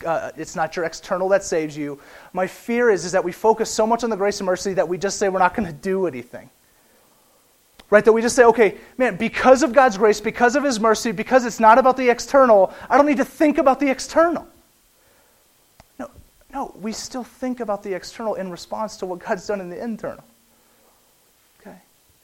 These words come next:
And so, and so I just wanna say, as we train ourselves in righteousness, we see more righteousness and sanctification, and we grow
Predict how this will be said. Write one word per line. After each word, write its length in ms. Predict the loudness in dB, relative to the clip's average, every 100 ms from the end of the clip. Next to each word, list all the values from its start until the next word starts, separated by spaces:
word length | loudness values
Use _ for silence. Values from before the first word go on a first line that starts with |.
| _ _
And 100 | -12
so, 100 | -10
and 120 | -8 -4
so 240 | -6 -6 -20 _ _
I 60 | -12
just 100 | -6
wanna 80 |
say, 120 | -8 -6
as 200 | -8 -8
we 220 | -8 -10 -12
train 600 | -16 -16 -10 -8 -6 -6
ourselves 800 | -6 -6 -6 -6 -6 -6 -8 -16 _ _
in 160 | -12 -12
righteousness, 840 | -12 -6 -2 -2 -6 -14 -14 -14
we 100 | -14
see 220 | -12 -10 -10
more 400 | -6 -2 -2 -4 -16 -18 -12
righteousness 760 | -4 -2 -2 -4 -12 -14 -14
and 220 | -14 -16 _ _
sanctification, 1040 | -10 -6 -6 -8 -16 -16 -12 -12 -10 -12
and 220 | -12 -12 -10
we 180 | -12 -14 -20 -20
grow 520 | -14 -2 2 4 4